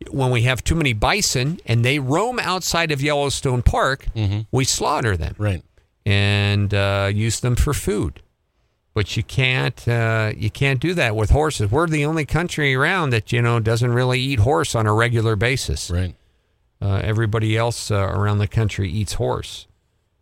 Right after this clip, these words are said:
Speaker 1: And, uh, it's fast food. But, um, doo-doo-doo. But they've got a lot of horses there they don't know what to do with.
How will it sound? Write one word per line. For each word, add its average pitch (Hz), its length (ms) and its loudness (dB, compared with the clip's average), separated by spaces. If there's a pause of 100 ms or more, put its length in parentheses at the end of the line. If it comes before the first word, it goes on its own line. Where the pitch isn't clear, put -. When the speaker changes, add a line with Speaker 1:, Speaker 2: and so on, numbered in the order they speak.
(180)
Speaker 1:
And, 85 340 -4
uh, 85 40 -4
it's 82 200 -6
fast 147 380 2
food. 87 260 2 (680)
But, 95 340 -2
um, 90 400 4 (240)
doo-doo-doo. 117 680 4 (760)
But 95 140 -2
they've 104 200 0
got 123 180 2
a 123 60 2
lot 131 180 2
of 127 100 2
horses 143 440 0
there 107 240 2
they 104 140 2
don't 117 200 0
know 120 100 0
what 123 180 0
to 101 100 -2
do 120 200 0
with. 71 280 -4